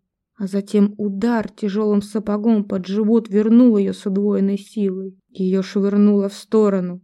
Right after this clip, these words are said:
она перевалилась на спину, пытаясь закрыться от следующего удара руками. Стражник пробил между скрещенных рук легко, словно шутливо играя с ребенком,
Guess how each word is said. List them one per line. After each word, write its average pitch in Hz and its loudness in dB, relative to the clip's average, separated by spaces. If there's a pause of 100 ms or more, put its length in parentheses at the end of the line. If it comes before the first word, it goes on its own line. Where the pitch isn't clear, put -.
(100)
она 196 -2
перевалилась 196 0
на 220 0
спину, 185 -10 (300)
пытаясь 226 -6
закрыться 214 -4
от 202 -6
следующего 202 -2
удара 214 -2
руками. 214 -4 (320)
Стражник 214 -2
пробил 220 0
между 196 -2
скрещенных 208 -2
рук 208 -4
легко, 220 -6 (300)
словно 262 0
шутливо 254 0
играя 220 -2
с - -18
ребенком, 214 -2